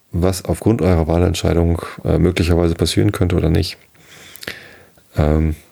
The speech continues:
und zieht das mit ein in eure Entscheidung. Letztendlich seid ihr es persönlich, die mit eurer eigenen Entscheidung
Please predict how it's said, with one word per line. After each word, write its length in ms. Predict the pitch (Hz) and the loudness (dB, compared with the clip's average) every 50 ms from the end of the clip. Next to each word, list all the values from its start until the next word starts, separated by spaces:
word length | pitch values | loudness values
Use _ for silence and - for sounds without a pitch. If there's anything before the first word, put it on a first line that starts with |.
| - _ - | -20 _ -4
und 140 | - 90 | -4 0
zieht 180 | - - 107 - | 0 0 0 0
das 160 | 120 117 - | -2 -2 -2
mit 160 | 110 - - | -4 -4 -2
ein 200 | - - 85 90 | -2 0 2 2
in 120 | 82 - - | 2 0 0
eure 220 | - 73 - - | -2 -4 -4 -4
Entscheidung. 540 | - - - - - - - - - - - - _ _ _ _ _ _ _ _ _ - _ _ _ _ _ _ _ - - - - | -6 -6 -8 -6 -6 -6 -6 -6 -8 -10 -12 -16 _ _ _ _ _ _ _ _ _ -20 _ _ _ _ _ _ _ -14 -14 -6 -4
Letztendlich 420 | 107 - - 104 104 101 113 101 | -4 -2 0 0 0 2 0 0
seid 260 | - 98 90 87 - - | 0 0 -2 -2 -6 -4
ihr 180 | - - 98 98 | 0 0 2 2
es 140 | 95 90 - | 0 -2 -4
persönlich, 560 | - - 90 80 82 85 90 90 87 82 - | -4 -2 0 2 2 2 4 2 2 0 0
die 100 | - 87 | 0 0
mit 160 | 78 76 - | 0 0 0
eurer 240 | - 90 82 82 - | 0 0 0 0 0
eigenen 360 | - 87 87 92 92 87 82 | 0 0 0 2 2 2 2
Entscheidung 600 | 82 82 78 - - 82 80 82 82 80 82 80 | 0 0 -2 -2 0 0 2 2 2 0 0 -2